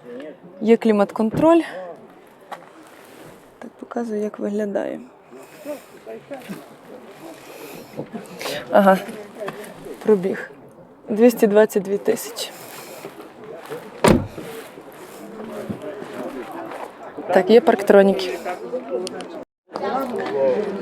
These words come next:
Б восьмий Passat в універсалі. Чотирнадцятий рік. Так, чотирнадцятий рік, двохлітровий дизель, сто десять кіловат,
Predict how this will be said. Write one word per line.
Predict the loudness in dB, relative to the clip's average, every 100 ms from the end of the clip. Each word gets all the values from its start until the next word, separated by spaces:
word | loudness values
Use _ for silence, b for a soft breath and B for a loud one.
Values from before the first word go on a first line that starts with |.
| 4
Б | 8 8
восьмий | 10 10 8 8 8
Passat | 8 8 10 8 10
в |
універсалі. | 10 10 10 6 6 10 10 10 8 6 -10 B B B B -2
Чотирнадцятий | 4 8 10 10 10 10 8 8 10 10
рік. | 10 10 8 6 0 -2 -4 -8 -8 -8 -6 -6 -6 -6 -4 4
Так, | 4 4
чотирнадцятий | 4 8 8 8 8
рік, | 8
двохлітровий | 8 8 8 10 10 10 8
дизель, | 8 8 10 10
сто | 6 8 10
десять | 10 6 2
кіловат, | 6 10 10 10 10 10